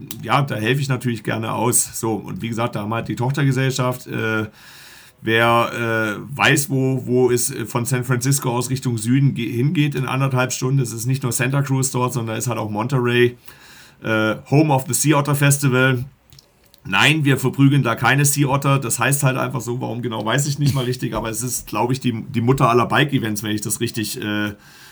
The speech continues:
mal mitgenommen hab. Zumindest ist es so von dem, was ich kenne, und ich kenn schon einige Bike-Events,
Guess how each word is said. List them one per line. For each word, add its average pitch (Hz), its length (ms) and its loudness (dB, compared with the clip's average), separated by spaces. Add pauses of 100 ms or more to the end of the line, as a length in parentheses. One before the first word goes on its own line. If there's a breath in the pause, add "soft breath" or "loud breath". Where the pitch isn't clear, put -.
(120)
mal 110 160 0
mitgenommen 120 500 2
hab. 135 220 2
Zumindest 120 420 0
ist 127 100 -2
es 117 340 -4 (100)
so 120 300 2
von 117 220 -2
dem, 123 260 2
was 117 240 -4
ich 139 240 0
kenne, 143 240 2
und 123 100 0
ich 117 120 -8
kenn 117 180 -4
schon 120 160 -4
einige 120 420 0
Bike-Events, 107 680 -2